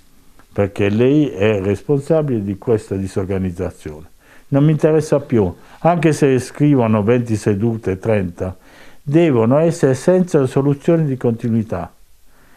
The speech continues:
perché non è né la fisioterapia motoria, non sono i massaggi di bellezza, ci-, non, non è un massaggiatore fisioterapista, è un professionista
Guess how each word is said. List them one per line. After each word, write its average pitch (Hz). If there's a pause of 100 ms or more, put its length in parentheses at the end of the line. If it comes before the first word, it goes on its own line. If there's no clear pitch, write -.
(400)
perché 151
non 156
è 170 (500)
né 156
la 139
fisioterapia 123
motoria, 107
non 107
sono 135
i 113
massaggi 104
di 98
bellezza, 104 (1200)
ci-, 117
non, 131
non 147
è 165
un 147
massaggiatore 107
fisioterapista, 95
è -
un 107
professionista 131